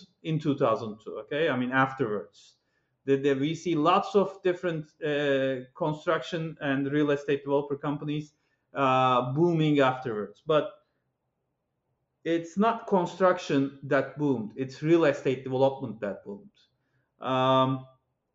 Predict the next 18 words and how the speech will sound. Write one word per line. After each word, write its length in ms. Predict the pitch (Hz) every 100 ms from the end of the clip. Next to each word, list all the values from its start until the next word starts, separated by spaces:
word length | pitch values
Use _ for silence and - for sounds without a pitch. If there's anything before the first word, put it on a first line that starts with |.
| _ _ _ 143
basically, 760 | 160 180 202 208 233 240 240
uh, 560 | 135 143 143 139 135 135
the, 220 | 143 143
the, 80 | 143
the 200 | 143 160
stuff 520 | - - 208 214 208
what 220 | 160 156
my 260 | 160 147 147 - _
family 380 | 165 156 170 175
did 380 | 165 208 254 - - _ _ _
was, 640 | 139 151 165 156 147 - - -
uh, 340 | 143 139 135
growing 440 | 135 151 170 170 170
smaller 500 | - 190 208 214 180
and 160 | 165
smaller 680 | 160 180 170 160 143 139 151 -
every 380 | 147 151 147 147
year 480 | 143 127 117 139